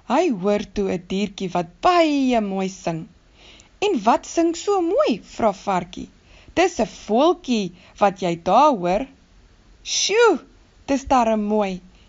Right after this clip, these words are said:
Die voeltjie sing so mooi. En kyk, daar's klomp van hulle." Hulle stap toe nog 'n entjie tot by die dam. "Sjoe, kyk al jou dieremaatjies."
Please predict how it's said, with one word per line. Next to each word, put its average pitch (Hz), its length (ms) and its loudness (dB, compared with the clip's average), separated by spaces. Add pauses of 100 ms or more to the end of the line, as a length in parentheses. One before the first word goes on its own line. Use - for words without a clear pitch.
(120)
Die 453 140 -4
voeltjie 226 500 -2
sing 208 320 -4
so 214 220 -4
mooi. 190 460 -2 (220)
En 370 220 0
kyk, - 380 -6 (360)
daar's 415 280 4 (180)
klomp 349 360 2
van 220 280 0
hulle." 170 220 -2 (1400)
Hulle 190 160 -2
stap 330 400 -4
toe 240 120 -4
nog 233 300 -4
'n 285 180 -8
entjie 214 380 -6
tot 277 280 -4
by 196 140 -2
die 202 240 -8
dam. 165 200 -4 (1120)
"Sjoe, 440 460 -2 (600)
kyk 508 240 -4
al 339 220 4
jou 277 220 0 (160)
dieremaatjies." 254 1040 0